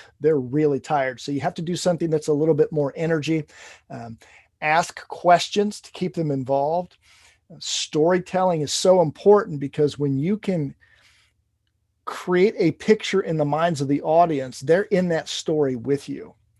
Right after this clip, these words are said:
But if you're just giving them a bunch of facts and figures, or worse, a bunch of slides <laughs> with facts, figures, and numbers, they're going, you're gonna lose them. That's enhanced when you're online.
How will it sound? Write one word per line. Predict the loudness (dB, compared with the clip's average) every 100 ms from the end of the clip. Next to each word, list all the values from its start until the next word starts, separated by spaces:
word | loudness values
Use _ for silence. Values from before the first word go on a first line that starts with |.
| _ _ _ _ _ -8
But | -4
if | 0
you're | 4
just | 4 6
giving | 4 4
them | 2
a | 0
bunch | 0 -2
of | -2
facts | 0 -2 -4
and | -6 0
figures, | 0 0 -2 -2 -4
or | -4 -2
worse, | -2 4 6 6 4 -2 -6
a | -4
bunch | -2 -2 -4
of | -8
slides | -8 -4 0 4 4 4 4 2 0 -6 -10 -6 -6 -6
<laughs> | -20 -10 4
with | 4 4
facts, | 2 2 4 2 -2
figures, | -2 0 -2 -2
and | 0
numbers, | 2 4 4 4 2 -12 -20 -20 -20 _ _ _ _ _ _ -16 -12
they're | -2 2 2
going, | 4 4 4 0
you're | 0
gonna | 4 4
lose | 4 -2 -4
them. | -10 -20 _ _ _ _ _ _ _ -20 -20 _ _ -14
That's | 2 4 4 0 -8 -12 -16 _ _ _ _ _ _ _ _
enhanced | -2 -2 0 0 2 0 -4 -2
when | -2
you're | -2 -4
online. | -6 -8 -10 -12 -14 -18